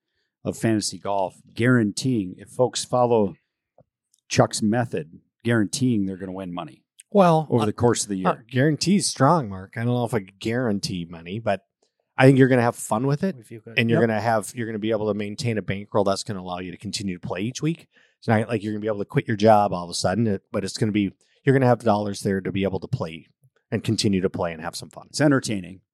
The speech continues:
Speaker 3: Yep.
Speaker 2: It's entertaining. That's,
Speaker 3: That's mo-, that's
Speaker 2: that's
Speaker 3: my
Speaker 2: what it's
Speaker 3: thing
Speaker 2: all
Speaker 3: is,
Speaker 2: about. It's,
Speaker 3: yeah.
Speaker 2: it's entertaining.
Speaker 3: It gives you,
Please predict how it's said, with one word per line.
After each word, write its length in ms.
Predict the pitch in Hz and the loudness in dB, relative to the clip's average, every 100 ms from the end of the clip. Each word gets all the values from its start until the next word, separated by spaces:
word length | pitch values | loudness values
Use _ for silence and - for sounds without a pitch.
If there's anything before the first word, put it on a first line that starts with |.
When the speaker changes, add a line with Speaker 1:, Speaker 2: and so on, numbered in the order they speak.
| - | -10
Speaker 3:
Yep. 140 | 170 | -4
Speaker 2:
It's 120 | - | 6
entertaining. 300 | 180 143 101 | 6 8 4
That's, 180 | 127 - | 4 2
Speaker 3:
That's 120 | 135 | 2
mo-, 160 | 175 170 | -4 -4
that's 180 | 190 - | -4 2
Speaker 2:
that's 140 | 170 | 6
Speaker 3:
my 40 | 170 | 10
Speaker 2:
what 100 | 170 | 10
it's 120 | 143 | 10
Speaker 3:
thing 80 | 156 | 8
Speaker 2:
all 120 | 131 | 6
Speaker 3:
is, 40 | |
Speaker 2:
about. 220 | 170 101 | 4 -4
It's, 80 | 90 135 | -6 -6
Speaker 3:
yeah. 40 | 120 | -6
Speaker 2:
it's 120 | - | -4
entertaining. 480 | 123 117 196 156 - _ | -2 0 2 2 0 _
Speaker 3:
It 80 | 170 | -8
gives 180 | 202 196 | -4 -2
you, 120 | 180 | -2